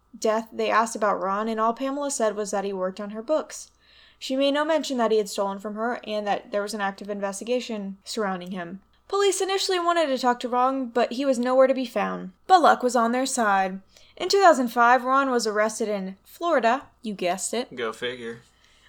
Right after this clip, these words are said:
Speaker 1: On gun and fraud charges. Unfortunately for Pamela, Ron was an insane record keeper. He recorded everything. Monetary payments,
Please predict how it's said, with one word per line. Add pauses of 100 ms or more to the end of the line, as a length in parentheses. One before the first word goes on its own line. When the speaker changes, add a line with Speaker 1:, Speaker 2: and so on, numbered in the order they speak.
(140)
Speaker 1:
On
gun
and
fraud
charges.
Unfortunately
for
Pamela, (260)
Ron
was
an
insane
record
keeper. (240)
He
recorded (120)
everything. (400)
Monetary
payments,